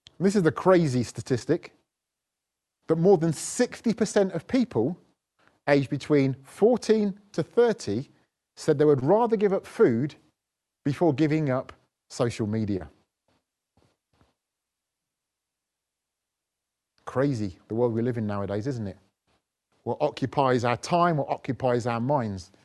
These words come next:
the things we give ourselves to. Another statistic, though,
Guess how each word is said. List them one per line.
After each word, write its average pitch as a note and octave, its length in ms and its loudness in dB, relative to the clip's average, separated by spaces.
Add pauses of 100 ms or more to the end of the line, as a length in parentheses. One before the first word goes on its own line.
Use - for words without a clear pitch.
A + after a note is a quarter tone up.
(200)
the A#2+ 100 -4
things C3+ 260 0
we B2+ 80 -2
give C#3 220 0
ourselves A2 460 -4
to. F2+ 240 -8 (2500)
Another D#3+ 280 2
statistic, C3 480 -4
though, G#2+ 200 -2